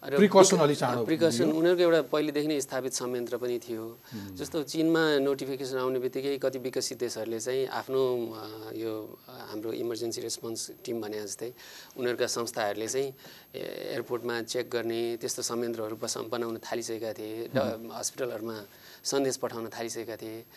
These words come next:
Speaker 1: त्यो सब चाँडो भएको भएर उ-, र उनीहरूको चाहिँ एउटा विकसित देश छन्, ती सबै जहाँ जहाँ पुगेका छ, कोरिया, जापान,
Speaker 2: उम्।
Speaker 1: होइन, हङकङ,
Speaker 2: उम्।
Speaker 1: अब त्यस्तो देशहरू, सिङ्गापुर, उनीहरूमा चाहिँ अब त्यो पहिल्यै संयन्त्र भएको भएर उनीहरूले त्यो चाँडो रेस्पोन्ड गरे, त्यसलाई कन्टेन गर्न खोजिरहेका छन्, होइन?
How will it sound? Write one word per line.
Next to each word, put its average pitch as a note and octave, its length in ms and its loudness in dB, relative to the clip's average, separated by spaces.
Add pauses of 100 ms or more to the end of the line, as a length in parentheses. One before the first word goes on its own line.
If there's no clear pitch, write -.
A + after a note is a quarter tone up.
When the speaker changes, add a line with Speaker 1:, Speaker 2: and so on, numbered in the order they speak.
(280)
Speaker 1:
त्यो E3+ 100 -4
सब E3 440 -2
चाँडो C3+ 300 0
भएको A2+ 240 -4
भएर A2+ 140 -6
उ-, B2 280 -4
र C3 60 0
उनीहरूको E3 400 0
चाहिँ F3 160 -2
एउटा E3 280 -2
विकसित F3 340 6
देश A#2 200 2
छन्, A2 140 -4
ती - 100 -10
सबै A#2 200 -2
जहाँ B2 200 0
जहाँ A#2+ 140 0
पुगेका A2+ 280 -2
छ, B2+ 120 -8
कोरिया, A2+ 640 -6
जापान, A#2 380 -4
Speaker 2:
उम्। A2+ 160 -6
Speaker 1:
होइन, A2+ 240 -12
हङकङ, A2+ 300 -6
Speaker 2:
उम्। A#2+ 520 -8 (200)
Speaker 1:
अब A2 320 -10
त्यस्तो C3+ 320 -4
देशहरू, A#2 400 -2
सिङ्गापुर, A#2 480 -2
उनीहरूमा C#3+ 420 2
चाहिँ C#3+ 200 -2
अब C3+ 120 -2
त्यो C#3 140 -4
पहिल्यै C#3 280 0
संयन्त्र C#3+ 400 0
भएको A2 280 -2
भएर A#2 180 -2
उनीहरूले F3+ 540 2
त्यो D3+ 200 2
चाँडो D#3 320 0
रेस्पोन्ड C#3+ 340 0
गरे, D3+ 180 0
त्यसलाई D3+ 260 0
कन्टेन D#3 400 4
गर्न C3 200 2
खोजिरहेका A2+ 420 -6
छन्, B2+ 140 -8
होइन? B2 180 -10